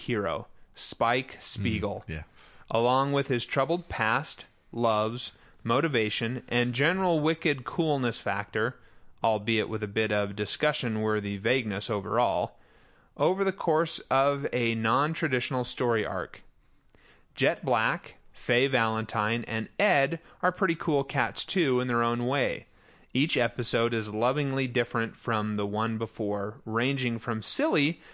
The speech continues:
Speaker 1: to dramatic to bright to deeply noirish. It also makes interesting choices in direction, timing, and visuals that I don't see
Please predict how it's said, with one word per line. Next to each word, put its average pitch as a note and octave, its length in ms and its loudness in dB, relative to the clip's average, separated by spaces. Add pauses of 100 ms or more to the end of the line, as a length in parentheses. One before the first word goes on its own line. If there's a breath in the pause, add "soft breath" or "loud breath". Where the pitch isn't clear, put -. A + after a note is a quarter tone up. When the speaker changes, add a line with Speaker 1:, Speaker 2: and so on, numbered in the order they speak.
(120)
Speaker 1:
to C#3+ 140 0
dramatic B2 800 0 (140)
to A#2 180 -2
bright A#2 480 2 (360 soft breath)
to B2 120 -2
deeply C3+ 680 0
noirish. A2 760 -2 (840 soft breath)
It D3+ 240 2
also F#3 520 2
makes D#3 540 0
interesting E3+ 680 0
choices C3 580 0
in B2+ 160 -2
direction, B2+ 600 -2 (360)
timing, G#2+ 560 -2 (260 soft breath)
and C#3 180 2
visuals C3 680 0
that C#3 160 2
I C3+ 100 4
don't C#3 360 0
see C#3 400 2